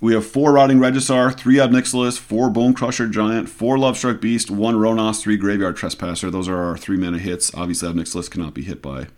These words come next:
Collected Company. And then we have four Collected Company, one Great Henge, great Henge, obviously super powerful with, uh, Lovestruck Beast and Raging Regisaur if we don't have our Ob Nixilis around.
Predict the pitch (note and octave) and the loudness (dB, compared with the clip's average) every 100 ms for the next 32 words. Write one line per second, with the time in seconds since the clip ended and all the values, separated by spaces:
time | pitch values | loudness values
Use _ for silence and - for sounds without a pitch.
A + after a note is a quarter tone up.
0 | - D2 D#2 A#2+ C#3 D#3+ D3+ - G#2+ G#2+ | -14 -12 -6 -4 0 0 0 -4 4 4
1 | A2 G#2+ G#2 G#2 B2+ B2 A#2 A2 A2+ G#2+ | 6 4 2 2 -2 0 -2 -2 -2 0
2 | G#2+ F#2 G2+ G2+ G2+ G#2+ A2+ G#2+ A2 - | 2 2 2 0 0 0 0 2 2 -2
3 | - _ _ _ _ - G2 G2 G#2 G2+ | -12 _ _ _ _ -8 -4 0 0 2
4 | G2+ G2 G2 G2 - G#2 F#2+ G#2+ G2 G2 | 0 0 0 0 0 -2 -4 -4 -2 -2
5 | - G2 F#2+ E2+ E2+ D#2 - - C#2+ D2+ | -4 -4 -2 -2 -4 -8 -12 -10 -8 -6
6 | E2+ D2+ E2+ D2+ D#2+ D2+ D#2 E2 D#2 E2+ | -6 -6 -10 -6 -8 -6 -8 -8 -4 -4
7 | E2+ D#2+ D#2 D#2+ D#2+ D2+ D2+ D#2+ D#2+ C#2+ | -4 -4 -6 -6 -6 -8 -8 -8 -8 -10
8 | C#2 D#2+ D2 - - B1 A1+ - | -8 -8 -8 -10 -10 -10 -12 -14